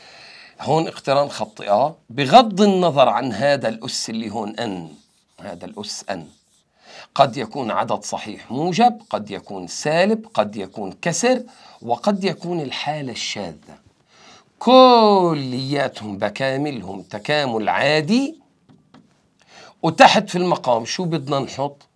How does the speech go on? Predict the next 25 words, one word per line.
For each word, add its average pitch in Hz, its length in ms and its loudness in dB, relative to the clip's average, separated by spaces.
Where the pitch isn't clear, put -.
بدنا 120 480 -6
نحط 110 460 -12
معامل 92 720 -10
إكس. - 420 -20
طبعا 135 320 2
هذه 269 460 6
قصة - 400 -6
معامل 139 580 2
إكس - 500 -2
راح 120 280 4
تكون 156 400 -4
مش 208 220 -4
بس 185 260 -8
للقوس 131 460 -6
الخطي 117 400 -8
المرفوع 101 440 -4
للأس، 101 560 -8
يعني 98 260 0
في - 100 -8
الملاحظة 147 600 6
اللي 123 120 0
بدنا 123 260 -8
ناخدها 117 320 -6
الحصة - 420 -10
الجاي 98 580 -8